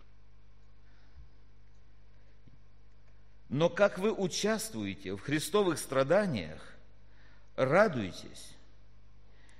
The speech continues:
да и в явлении славы Его возрадуетесь и восторжествуете. Если, вот здесь учение о хуле на Духа Святого. Послушайте, пожалуйста.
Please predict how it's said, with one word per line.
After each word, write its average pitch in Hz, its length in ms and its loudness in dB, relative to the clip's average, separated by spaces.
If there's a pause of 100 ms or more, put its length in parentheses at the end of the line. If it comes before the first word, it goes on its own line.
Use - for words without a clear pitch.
да 165 220 8
и 226 120 8
в 190 40 2
явлении 185 640 8
славы 175 480 6
Его 160 340 6
возрадуетесь 151 1000 4
и 131 140 4
восторжествуете. 113 1080 -4 (2000)
Если, 185 600 4 (1200)
вот 117 140 0
здесь 151 400 -2 (420)
учение 147 680 0
о 131 80 0
хуле 135 380 0
на 143 100 0
Духа 127 240 -4
Святого. 87 480 -8 (220)
Послушайте, - 480 -10
пожалуйста. - 520 -14